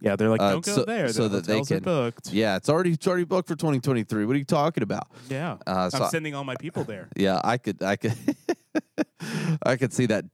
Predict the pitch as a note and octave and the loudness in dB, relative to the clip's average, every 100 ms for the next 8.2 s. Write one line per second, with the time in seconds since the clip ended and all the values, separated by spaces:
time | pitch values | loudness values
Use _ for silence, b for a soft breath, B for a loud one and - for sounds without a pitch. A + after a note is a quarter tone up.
0 | - G#2 G2 G2+ A#1 F#2 G2 F#2+ F2+ G2+ | 0 0 0 -4 -4 -4 0 0 0 -4
1 | F#2+ F2+ A#2 - - F#2 F#2 G2+ G#2 F#2 | -4 -4 -4 -6 -4 -2 0 2 2 2
2 | A2 F#2+ F#2 F2+ - G2+ - - A2 G2 | 0 2 2 0 0 -4 -4 -4 0 0
3 | E2 - G2 - B B G#3+ C4 D4 A3+ | 0 -2 -2 -4 B B -2 0 -2 -2
4 | A#3+ G3+ F3 E3+ D3+ - G#2+ F2+ F#2+ A2 | 0 2 2 0 -2 -2 -2 -4 -8 -10
5 | - A2+ A2 A2 G2 G#2 B2+ C3+ D3 C3 | 0 0 2 2 2 2 2 2 0 0
6 | G#2 G2 G2 - - - G2+ G#2+ A2 - | 0 -2 -2 -6 -12 -14 -6 -4 -4 -4
7 | G#2 G#2+ G#2+ G2+ F#2 G#2+ - F#2+ G2 G2 | -2 -2 -2 -6 -6 -6 -6 -6 -6 -4
8 | A2 G2 | 0 0